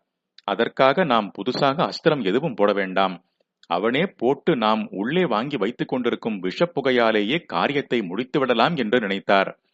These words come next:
உடனே உள்ளே ரொப்பிக் கொண்டிருந்த அத்தனை தூமத்தையும் குபுக் குபுக் என்று வாயால் கக்கினார். அது போய் தூமாசுரனை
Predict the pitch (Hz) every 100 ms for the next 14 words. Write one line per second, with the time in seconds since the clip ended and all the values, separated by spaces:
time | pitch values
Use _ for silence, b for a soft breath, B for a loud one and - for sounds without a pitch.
0 | _ _ _ _ 98 117 127 170 113 120
1 | 156 143 104 - 151 135 127 117 113 98
2 | 90 - 147 139 113 123 135 - 117 113
3 | 101 101 160 - 110 143 - 143 135 131
4 | 90 98 127 110 92 104 - 123 101 95
5 | - _ _ _ - - 104 127 131 131
6 | 123 - _ - 120 160 143 131 117